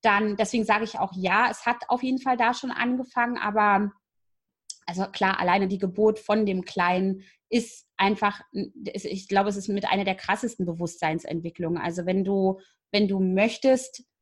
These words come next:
und dich darauf einlässt, dann ist dein Kind einfach der beste Spiegel, den du haben kannst. So, also und auch, auch tatsächlich der, der beste Lehrer, den du haben kannst. So, ähm, und es ist manchmal schwer, das so anzunehmen,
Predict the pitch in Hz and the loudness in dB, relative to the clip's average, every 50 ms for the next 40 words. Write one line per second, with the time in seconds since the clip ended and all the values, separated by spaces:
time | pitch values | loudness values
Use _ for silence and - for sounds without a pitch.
0 | _ _ - 208 202 190 208 196 - 214 185 185 180 - - 175 185 208 220 226 | _ _ -2 0 0 0 0 0 2 2 2 2 2 2 0 2 2 4 2 2
1 | 233 233 233 233 233 - 202 196 - 208 214 - - 202 190 190 190 - - 226 | 4 4 2 2 0 0 -2 0 0 -2 -4 -2 0 0 0 0 0 -2 0 2
2 | 220 226 220 - - 180 196 196 - 208 196 - - - 196 185 - 208 202 - | 2 2 0 0 0 2 2 2 2 0 0 -2 -2 -4 -2 0 0 0 -2 -2
3 | - 208 - - - 220 226 220 220 208 185 185 185 180 180 185 180 180 185 214 | -4 -8 -8 -4 -2 0 2 4 4 4 4 2 2 0 0 0 2 2 4 4
4 | 240 247 226 - - 170 165 170 165 - - 180 170 - 170 170 185 175 185 180 | 4 2 2 0 -4 -4 -4 -4 -6 -6 -4 -2 -2 -2 -2 -2 -2 -2 -2 0
5 | - 190 - - _ _ _ _ _ _ _ _ _ _ _ _ _ - - 202 | 0 -2 -2 -4 _ _ _ _ _ _ _ _ _ _ _ _ _ -2 2 2
6 | 220 220 - 226 214 - 208 202 202 233 220 - - 208 190 185 180 185 190 - | 2 4 2 2 2 2 0 0 0 0 -2 0 2 2 4 6 6 4 4 2
7 | 196 185 190 208 202 - - 208 208 196 190 208 233 240 233 190 156 156 160 - | -2 -2 0 -2 -2 -2 -2 0 0 2 2 4 4 4 4 2 0 0 0 -2
8 | 175 165 170 175 170 180 175 160 160 165 165 165 - - 170 165 165 165 - - | -2 -2 -2 -2 -4 -2 -2 -2 -2 -2 -4 -8 -6 -6 -4 -4 -4 -4 -6 -8
9 | - - 170 165 165 165 147 87 117 165 175 180 175 175 180 180 180 185 - 202 | -10 -6 -4 -4 -2 -2 -2 -2 -2 -2 -2 -2 0 0 -2 -2 -2 -4 -8 -4
10 | - 208 214 208 - 208 196 190 - - - 196 202 220 220 220 214 208 - - | -2 -2 -2 0 -2 -2 -2 -2 -4 -4 0 2 4 4 4 4 2 -2 -6 -8
11 | _ _ - 196 202 196 - - 170 214 247 247 254 - 294 277 269 277 277 294 | _ _ -6 -4 -2 -2 0 0 2 2 2 2 0 2 2 4 4 6 6 6
12 | 294 294 302 320 311 | 6 6 6 4 2